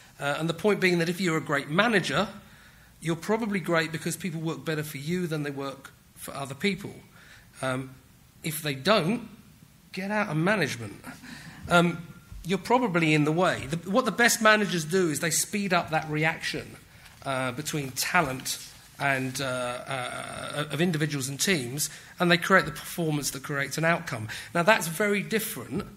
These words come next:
to the primary purpose of a leader, and we talked a little bit about leadership, and the primary purpose of leadership being to sort of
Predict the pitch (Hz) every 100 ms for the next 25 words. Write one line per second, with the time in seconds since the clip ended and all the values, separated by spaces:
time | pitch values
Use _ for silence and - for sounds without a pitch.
0 | - - - - - 156 151 175 160 156
1 | 151 156 147 139 131 143 190 190 131 120
2 | 147 151 220 175 165 170 190 165 135 127
3 | 131 135 135 127 117 117 - - - -
4 | - - 156 151 220 208 196 175 156 151
5 | 165 226 214 - 170 175 170 170 170 -
6 | - - - 165 156 160 147